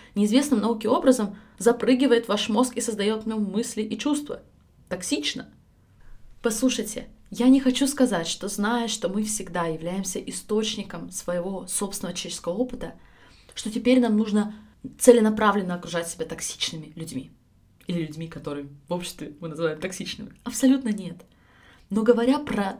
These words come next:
людей, которых мы называем токсичными, мой совет — не избегать их. И сейчас я объясню, почему.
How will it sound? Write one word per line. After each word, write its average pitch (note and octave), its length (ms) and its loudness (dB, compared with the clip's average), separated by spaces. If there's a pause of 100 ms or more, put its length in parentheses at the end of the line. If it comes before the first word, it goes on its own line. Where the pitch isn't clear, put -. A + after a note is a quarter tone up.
людей, G3+ 420 2
которых F3+ 300 -8
мы F3+ 60 -8
называем F#3 260 -4
токсичными, G#3 580 -2 (200)
мой A#3 220 8
совет — B3+ 540 2
не A3 360 2
избегать F#3 760 -6
их. - 280 -16 (320)
И G#3 60 -8
сейчас C4 300 0
я A3+ 60 4
объясню, G3+ 260 -6
почему. - 360 -10